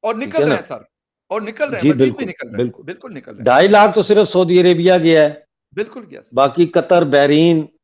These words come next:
Speaker 2: अ,
Speaker 1: जी।
Speaker 2: यूएई, इन
Speaker 1: जी,
Speaker 2: मुल्कों
Speaker 1: बिल्कुल।
Speaker 2: में सात महीनों में चले गए हैं और
Speaker 1: बिल्कुल।
Speaker 2: निकल रहे हैं daily
Speaker 1: सर,
Speaker 2: basis पे हजारों।
Speaker 1: daily basis पे, यस सर।
Speaker 2: अब आपका जो ये बात है कि लोग कहते हैं कि हमें, हमें rights चाहिए, हमें इनकलाब नहीं चाहिए, तो ये बात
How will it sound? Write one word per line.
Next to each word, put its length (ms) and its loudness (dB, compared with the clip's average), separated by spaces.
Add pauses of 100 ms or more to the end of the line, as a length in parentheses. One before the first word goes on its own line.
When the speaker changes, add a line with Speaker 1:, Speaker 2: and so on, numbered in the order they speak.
(160)
Speaker 2:
अ, 160 -2
Speaker 1:
जी। 60 -2
Speaker 2:
यूएई, 480 2 (360)
इन 100 0
Speaker 1:
जी, 0 -
Speaker 2:
मुल्कों 140 2
Speaker 1:
बिल्कुल। 240 0
Speaker 2:
में 100 0
सात 340 -2
महीनों 180 -2
में 100 0
चले 260 0
गए 100 -2
हैं 80 -2
और 220 0
Speaker 1:
बिल्कुल। 140 -2
Speaker 2:
निकल 240 2
रहे 140 2
हैं 220 -8 (260)
daily 260 2
Speaker 1:
सर, 60 0
Speaker 2:
basis 320 -4
पे 140 -14
हजारों। 460 -4
Speaker 1:
daily 200 -10
basis 280 -20
पे, 340 -20
यस 60 -20
सर। 140 -20 (360)
Speaker 2:
अब 200 -4
आपका 420 2
जो 100 0
ये 280 2
बात 320 2
है 80 2
कि 60 4
लोग 260 2
कहते 240 0
हैं 100 -2
कि 80 0
हमें, 280 0
हमें 180 0
rights 360 0
चाहिए, 440 0
हमें 220 -4
इनकलाब 420 -2
नहीं 140 -2
चाहिए, 400 -2
तो 140 -16
ये 220 -4
बात 440 -2